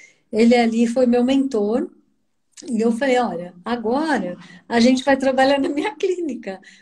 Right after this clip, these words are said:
E a gente vai trabalhar assim." <laughs> Eu era inovadora. Acho que ele falava, "Meu Deus, essa menina." E aí, conclusão, daqui a pouco chegava,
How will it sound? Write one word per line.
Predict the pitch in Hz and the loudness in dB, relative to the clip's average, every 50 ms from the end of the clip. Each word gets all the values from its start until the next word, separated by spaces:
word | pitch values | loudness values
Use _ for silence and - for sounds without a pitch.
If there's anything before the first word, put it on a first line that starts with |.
| _ _ - | _ _ -2
E | 247 262 | 0 2
a | 269 262 | 2 2
gente | 269 277 269 | 2 0 -2
vai | 285 285 285 | -2 -4 -4
trabalhar | 277 277 277 262 277 277 277 277 294 | -4 -6 -4 -2 -2 -2 -2 -2 -6
assim." | 381 - - - 440 349 330 330 330 - - | -8 -8 -4 -2 -2 -2 -2 -6 -10 -10 -6
<laughs> | - 392 - - _ _ _ _ _ _ _ - - 392 453 - - _ _ - - - - _ - | -4 -4 -4 -6 _ _ _ _ _ _ _ -12 -8 -6 -6 -6 -6 _ _ -20 -20 -20 -20 _ -8
Eu | 240 233 | -4 -2
era | 240 254 262 285 285 | -2 -2 -2 -4 -6
inovadora. | 269 254 262 254 254 285 294 294 247 226 214 214 220 233 | -4 -4 -6 -4 -4 -6 -8 -6 -6 -6 -4 -4 -4 -6
Acho | 233 233 | -6 -6
que | - 254 | -8 -8
ele | 247 247 | -6 -4
falava, | 247 240 240 240 | -4 -4 -4 -4
"Meu | 240 262 285 294 262 | -2 -2 -2 -2 -2
Deus, | 233 247 240 233 240 | 0 0 0 0 -2
essa | 240 - - 302 320 | -6 -4 -2 -2 0
menina." | 311 311 311 311 302 302 311 - _ _ - - - - - - - - - - - _ _ - | 0 0 0 0 2 0 0 -2 _ _ -20 -20 -20 -20 -20 -20 -20 -20 -20 -20 -20 _ _ -6
E | 302 | -4
aí, | 302 320 - _ _ _ _ _ _ _ - - | -4 -4 -6 _ _ _ _ _ _ _ -14 -8
conclusão, | - 359 359 349 349 339 330 285 226 226 208 196 196 196 | -6 -4 -4 -4 -4 -4 -4 -2 -2 -4 -4 -4 -4 -6
daqui | 220 226 226 254 | -6 -6 -4 -4
a | 247 240 | -4 -4
pouco | - 254 240 254 254 254 | -2 0 0 0 0 -4
chegava, | - 277 262 233 220 220 214 208 196 190 196 185 180 | -6 -6 -6 -4 -4 -4 -4 -4 -4 -6 -8 -10 -10